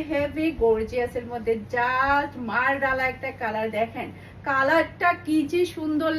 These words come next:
লাগছে। এরপরে এটা হচ্ছে ড্রেসের ওড়নাটা দেখতে পাচ্ছেন, অসম্ভব প্রিটি একটা ওড়না।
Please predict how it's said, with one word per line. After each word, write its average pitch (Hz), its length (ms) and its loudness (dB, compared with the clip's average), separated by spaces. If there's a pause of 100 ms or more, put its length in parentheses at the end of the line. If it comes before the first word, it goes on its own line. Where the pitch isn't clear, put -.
লাগছে। 277 520 2 (2750)
এরপরে 269 500 4
এটা 294 180 0
হচ্ছে 294 200 -2
ড্রেসের 277 460 2 (100)
ওড়নাটা 254 420 -2
দেখতে 277 280 -4
পাচ্ছেন, 262 480 -6
অসম্ভব 294 800 -2 (220)
প্রিটি 339 460 2
একটা 277 420 -2
ওড়না। 214 480 -2